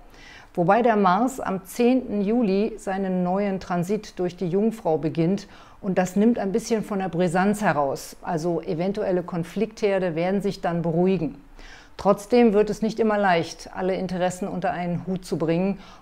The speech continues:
und alles zu organisieren. Sei es, dass ihr einen Familienurlaub geplant habt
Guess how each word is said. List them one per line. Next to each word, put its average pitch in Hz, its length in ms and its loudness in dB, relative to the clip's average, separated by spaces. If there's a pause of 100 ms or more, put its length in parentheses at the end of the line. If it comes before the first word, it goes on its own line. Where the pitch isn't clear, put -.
und 208 340 -2
alles 175 340 -2
zu - 160 -4
organisieren. 180 800 0 (300)
Sei 180 300 4
es, 175 320 0
dass - 240 -6
ihr 190 100 -4
einen 165 240 -2
Familienurlaub 202 880 2
geplant 175 480 -2
habt 180 300 0